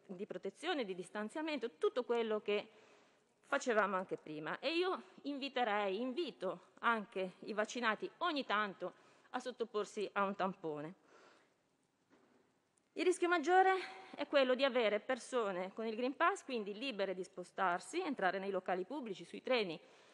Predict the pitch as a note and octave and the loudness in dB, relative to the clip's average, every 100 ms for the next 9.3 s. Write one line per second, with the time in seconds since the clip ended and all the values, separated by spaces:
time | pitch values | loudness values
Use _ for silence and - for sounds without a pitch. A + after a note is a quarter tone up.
0 | - - - B3+ F4 F4 C#4 F#4 - - | -14 -10 -8 -4 0 4 4 4 -6 -16
1 | - E4 C4 D4 C#4+ G4+ - F#3 F3+ C#4 | -2 -2 0 -2 -2 -4 -2 -4 -4 -6
2 | - A#3+ B3+ G#3 C3+ D3+ D#3 - _ _ | -4 -4 -4 -4 -6 -8 -12 -14 _ _
3 | _ _ _ _ _ _ - B3 B3+ D#4+ | _ _ _ _ _ _ -4 0 2 2
4 | A#3 B3+ C#4 C#4 F#3 - - E3 _ - | 6 6 6 2 -2 -6 -12 -12 _ -20
5 | - - - - _ _ - - C#4+ C#4 | -20 -20 -20 -20 _ _ -4 0 2 4
6 | C#4 C4+ C4+ A#3 - G#3+ G3+ G#3 G#3+ G#3+ | 4 4 2 2 -2 -2 -2 -4 -6 -6
7 | - C4 A3 G#3 F#3+ G#3+ A#3 G#3 G3 G3+ | -4 -2 -2 -4 -4 -2 0 2 2 4
8 | G#3 - C4 G3+ F#3+ A#3+ A#3 - C#4+ A#3+ | 2 -2 -4 -4 -4 -6 -4 4 6 6
9 | - G3+ | 2 -2